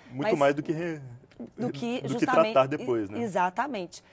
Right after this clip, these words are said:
Speaker 2: Só que, infelizmente, nós nunca conseguimos implantar isso efetivamente no Brasil. E como foi uma bandeira minha enquanto vereadora a questão da defesa, né, da prevenção do combate, do combate ao câncer de mama, chegando até a Câmara Federal,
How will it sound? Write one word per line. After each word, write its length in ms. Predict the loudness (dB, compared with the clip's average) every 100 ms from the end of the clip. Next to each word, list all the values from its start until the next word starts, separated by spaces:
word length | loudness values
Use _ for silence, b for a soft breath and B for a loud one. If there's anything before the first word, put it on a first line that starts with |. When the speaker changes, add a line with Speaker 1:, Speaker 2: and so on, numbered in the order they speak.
| B B
Speaker 2:
Só 160 | -6
que, 140 | -4 -4
infelizmente, 760 | 0 0 0 -4 -6 -6 -8
nós 140 | -8
nunca 180 | -6 -6
conseguimos 640 | -6 -8 -6 -6 -6 -6
implantar 540 | -8 -8 -10 -8 -6 -6
isso 200 | -6 -6
efetivamente 800 | -4 -6 -6 -8 -6 -8 -10 -6
no 60 |
Brasil. 440 | -4 -4 -4 -12 -18 B B B B B
E 360 | -4 -2 -4 -4
como 220 | -4 -4
foi 140 | -4 -2
uma 120 | 0
bandeira 460 | 0 0 0 -2
minha 200 | -4 -6
enquanto 320 | -6 -4 -4 -2
vereadora 520 | 0 0 0 -4 -4
a 20 |
questão 400 | -8 -8 -10 -10 B B 0
da 100 | 2
defesa, 760 | 2 -2 -2 -2 -2 -2 -4 B B B
né, 280 | -6 -4 0
da 100 | 0
prevenção 520 | 2 0 0 -4 -4
do 80 | -4
combate, 460 | -2 0 0 0 -6
do 120 | -6
combate 400 | -2 0 0 0
ao 100 | -4
câncer 400 | -4 -8 -4 -4
de 120 | -4 -2
mama, 440 | -2 -2 -4 -8 B B B
chegando 520 | -6 -2 -2 -2 0
até 320 | -2 2 2
a 80 | 2
Câmara 320 | -2 -6 -4
Federal, 560 | -4 -2 2 4 4